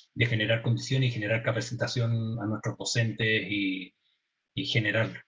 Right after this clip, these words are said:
todo lo que necesitamos para generar los ambientes virtuales de aprendizaje que se necesitan, ¿verdad? Que, que es necesario, o sea, el mundo está cambiando y no podemos,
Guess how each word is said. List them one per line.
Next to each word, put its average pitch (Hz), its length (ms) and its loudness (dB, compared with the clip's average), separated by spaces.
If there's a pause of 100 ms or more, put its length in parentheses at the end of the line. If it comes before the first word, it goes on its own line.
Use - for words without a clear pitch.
todo 110 200 2
lo 107 60 -2
que 104 80 0
necesitamos 104 540 -2
para - 180 -2
generar 101 300 -2
los 98 160 -2
ambientes 98 340 -4
virtuales 95 380 -4
de 98 60 -4
aprendizaje 95 500 -8
que 90 80 -6
se - 140 -6
necesitan, 117 500 0
¿verdad? - 160 -18 (180)
Que, 92 240 -8 (160)
que 101 80 -6
es 104 60 0
necesario, 123 440 2
o - 20 -4
sea, 107 80 -2
el 104 80 -2
mundo 123 140 2
está 127 120 -2
cambiando 127 380 4
y - 40 2
no 127 80 2
podemos, 123 420 2